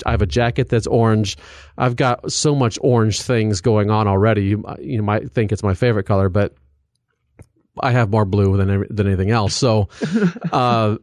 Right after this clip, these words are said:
so yeah, that orange, that's where, ah, it's just, like, that little splash of creativity, that little splash of just energy, something to kinda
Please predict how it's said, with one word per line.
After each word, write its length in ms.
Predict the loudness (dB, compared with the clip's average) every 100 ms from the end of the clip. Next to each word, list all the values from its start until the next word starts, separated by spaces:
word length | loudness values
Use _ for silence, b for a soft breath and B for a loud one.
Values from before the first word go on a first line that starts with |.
| _
so 240 | -4 0 2
yeah, 200 | 2 2
that 160 | 0 2
orange, 400 | 2 2 0 0
that's 240 | -2 0
where, 540 | 0 2 2 0 -2 -10 -8
ah, 220 | -6 -4
it's 100 | -2
just, 240 | -2 0 0
like, 260 | 0 -2 _ _ _ _ _ -2
that 180 | 0
little 200 | 2 0
splash 540 | 0 -4 -2 0 0 -2
of 120 | -2
creativity, 600 | 0 0 0 0 2 2
that 160 | 2 2
little 160 | 0
splash 480 | -2 -2 0 0 2
of 320 | 2 2 -2 B B B B B _ _
just 560 | -2 0 0 -4 -8 -6 -2
energy, 500 | 0 0 0 0 0
something 600 | -2 -2 -2 0 0 0
to 220 | 0 0
kinda 480 | 0 0 2 2